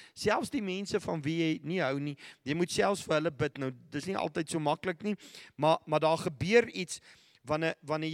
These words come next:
jy bid. Matteus vyf vierenveertig sê, "Bid vir die ouens wat jou beledig selfs." Ehm, die oomblik wanneer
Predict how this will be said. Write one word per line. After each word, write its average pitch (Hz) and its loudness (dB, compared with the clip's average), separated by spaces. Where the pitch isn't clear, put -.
jy 180 2
bid. 170 0
Matteus 160 -2
vyf 196 0
vierenveertig 180 0
sê, 165 0
"Bid 143 0
vir 156 -2
die 156 0
ouens 151 -2
wat 131 -4
jou 131 0
beledig 110 -6
selfs." - -16
Ehm, 117 -8
die 143 -4
oomblik 220 2
wanneer 170 4